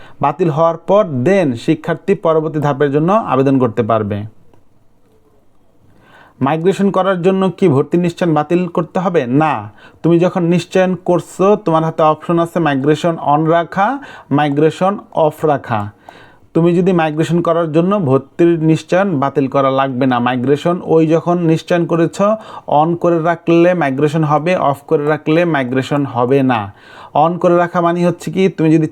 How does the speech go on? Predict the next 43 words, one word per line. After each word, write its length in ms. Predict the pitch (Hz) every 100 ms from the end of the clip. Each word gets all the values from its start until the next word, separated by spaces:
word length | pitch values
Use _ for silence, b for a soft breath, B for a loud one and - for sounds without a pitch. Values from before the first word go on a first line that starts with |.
| -
চার 180 | 165
নম্বর 400 | 170 175 170 165
কলেজ 320 | 160 156 160 156 -
পাও, 200 | 170 180 -
তোমার 180 | 156 151
চয়েস 300 | 160 156 156
লিস্টের 380 | 156 151 160
এক, 500 | 147 151 151 147 139
দুই, 240 | 139 147 151 - -
তিন 300 | 151 185 214 B B B
অটোমেটিক 500 | 135 160 160 147 -
সিট 260 | - 165 127
যদি 180 | 151
খালি 260 | 147 160 160
থাকে, 280 | 160 156 180
তোমার 240 | 156 139
মার্কসে 420 | 135 135 - -
আসে, 320 | 151 147 - 147
রেজাল্টে 360 | 135 147 139
আসে, 240 | 147 143 175
তাহলে 220 | 147 127
উপরের 340 | 131 156 156
দিকের 220 | 139 143
কলেজগুলোতে 960 | 143 147 143 135 131 151 151 - 202 262 262 B -
তুমি 120 | 139
ভর্তির 320 | 123 135 143
সুযোগ 300 | - 165 170 -
পাবা। 380 | 131 117 101 B B B -
আর 200 | 147 151
যদি 160 | 170
তুমি 160 | 170 180
off 260 | 170 151 -
করে 260 | - 180 175
রাখো 280 | 175 - 175
মাইগ্রেশন, 600 | 170 160 170 190 202 214
তার 200 | 139 147
মানে 180 | 156
এখন 240 | 156 - 156
তুমি 120 | 170
চার 220 | 165 160
নম্বর 340 | 165 165 170 147
কলেজে 360 | 160 160 156
আছো, 400 | 160 160 196 247